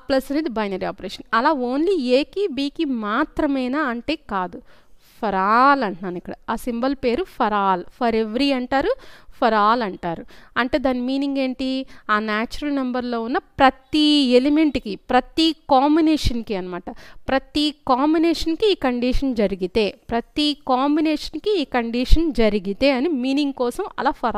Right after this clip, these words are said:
all అంటున్నాను అనమాట. న్యాచురల్ నంబర్లో ఉన్న ఏ pair of elements కన్నా ఆ కండిషన్ జరిగితే అప్పుడు ఆ ప్లస్ని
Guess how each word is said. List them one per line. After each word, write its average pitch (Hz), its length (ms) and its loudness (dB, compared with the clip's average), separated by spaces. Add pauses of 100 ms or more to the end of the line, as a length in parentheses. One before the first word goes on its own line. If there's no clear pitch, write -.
all 226 200 0
అంటున్నాను 185 300 -8
అనమాట. 196 260 -10 (560)
న్యాచురల్ 294 500 -2
నంబర్లో 233 440 -4
ఉన్న 247 100 -4 (380)
ఏ 285 180 4 (160)
pair 262 300 2
of 349 100 -2 (100)
elements 226 420 -6
కన్నా 254 200 -4 (200)
ఆ - 20 -2 (140)
కండిషన్ 220 440 -4 (100)
జరిగితే 185 420 -2 (420)
అప్పుడు 320 260 -2
ఆ - 80 -
ప్లస్ని 254 340 -2